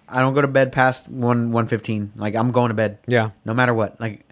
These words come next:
Speaker 2: I'm an old
Speaker 1: she's gonna
Speaker 2: man.
Speaker 1: wake me up at seven.
Speaker 2: I'm an
Speaker 1: Alice
Speaker 2: old
Speaker 1: doesn't
Speaker 2: man.
Speaker 1: wake up till nine or ten. Now play some games until she wakes up, and then
Speaker 2: Yeah.
Speaker 1: we go do whatever we gotta do.
Speaker 2: Yeah.
Speaker 1: Sorry for interrupting.
Speaker 2: Yeah,
Speaker 1: Sorry
Speaker 2: it's,
Speaker 1: for
Speaker 2: no, it's fine. But, uh, yeah, I just played King of Fighters. I was like,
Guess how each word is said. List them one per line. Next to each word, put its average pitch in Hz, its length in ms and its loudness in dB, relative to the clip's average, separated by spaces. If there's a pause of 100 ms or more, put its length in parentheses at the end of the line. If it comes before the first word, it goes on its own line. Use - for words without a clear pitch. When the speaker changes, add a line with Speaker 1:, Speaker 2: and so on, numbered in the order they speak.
(120)
Speaker 2:
I'm 127 120 0
an 147 40 0
old 131 100 4
Speaker 1:
she's - 20 2
gonna - 100 4
Speaker 2:
man. 165 60 2
Speaker 1:
wake 180 100 0
me 190 80 0
up 185 60 0
at 180 80 -4
seven. 202 440 0
Speaker 2:
I'm 139 120 0
an 147 60 4
Speaker 1:
Alice 170 80 4
Speaker 2:
old 147 80 0
Speaker 1:
doesn't 147 120 4
Speaker 2:
man. 180 80 4
Speaker 1:
wake 180 140 2
up 175 80 -4
till 180 100 2
nine 160 240 2
or 180 80 0
ten. 196 400 -2 (140)
Now 143 340 -2 (320)
play 170 160 0
some 170 220 -4
games 233 240 0
until 202 160 -4
she 214 80 -2
wakes 233 220 0
up, 285 260 -4
and 135 100 0
then 135 60 4
Speaker 2:
Yeah. 110 80 4
Speaker 1:
we 107 60 0
go 151 100 4
do 143 100 0
whatever 139 260 2
we 135 80 0
gotta 120 140 0
do. 98 180 -8
Speaker 2:
Yeah. 127 320 0
Speaker 1:
Sorry 147 220 0
for 135 80 -2
interrupting. 120 300 2
Speaker 2:
Yeah, 143 160 2
Speaker 1:
Sorry 98 140 -4
Speaker 2:
it's, 92 100 -6
Speaker 1:
for - 40 -6
Speaker 2:
no, 143 100 0
it's 120 100 -6
fine. 113 200 -6
But, 151 140 2
uh, 135 220 2
yeah, 151 200 2
I 143 40 -8
just 170 160 -2
played 165 180 0
King 175 140 -2
of 147 80 -2
Fighters. 143 220 4
I 135 40 -4
was 135 60 -2
like, 135 200 -2